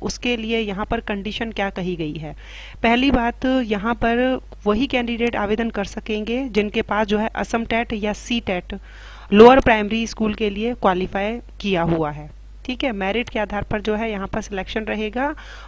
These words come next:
और district और category wise जो है merit list भी जो है वो अलग-अलग निकाली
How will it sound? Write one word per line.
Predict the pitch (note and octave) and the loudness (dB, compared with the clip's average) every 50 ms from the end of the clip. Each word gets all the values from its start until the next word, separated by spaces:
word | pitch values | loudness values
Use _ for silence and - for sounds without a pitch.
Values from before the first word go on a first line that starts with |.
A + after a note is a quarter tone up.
| - - | -4 0
और | F#3 F#3 F#3 F#3 F#3+ F#3+ F3+ E3+ | 2 4 4 4 2 2 0 0
district | G3 G#3+ - - - - B3 A#3 - | -2 -2 -2 -2 -4 -4 -2 0 2
और | A#3+ A3+ A3+ | 2 2 2
category | - - F#3+ F#3+ - G#3 G3 A3 A3+ A3 | 2 -2 -4 -4 -4 -4 -4 -4 -2 0
wise | G#3 G#3 G#3 G#3+ G#3+ | 0 0 0 0 0
जो | G3+ G#3+ | 0 0
है | G#3 G#3 A3+ A3 | 0 0 0 -2
merit | G3+ F#3+ G3 G#3 G#3 - | -2 -2 -2 -2 -2 -2
list | G#3+ A#3 A#3+ - - B3+ | -2 -2 -2 -2 -4 -4
भी | G#3+ A3 A3 | -2 -2 0
जो | G#3 G#3+ | 2 0
है | G#3 | 0
वो | G#3+ A3 | 2 0
अलग-अलग | - - F3+ F3+ F#3+ F#3+ F3+ F#3+ F#3+ G3 G3+ G#3 G#3+ D#4+ F#4+ F#4 - - - - - - - - - - - | 0 0 0 -2 -4 -4 -4 -2 -2 -2 -2 -2 0 0 -2 -2 -4 -14 -18 -18 -18 -18 -18 -18 -14 -6 -2
निकाली | G3+ G3 - - F#3 F3+ F#3 F#3+ A#3 C#4+ E4+ | 0 0 2 2 2 0 0 0 -2 -2 -4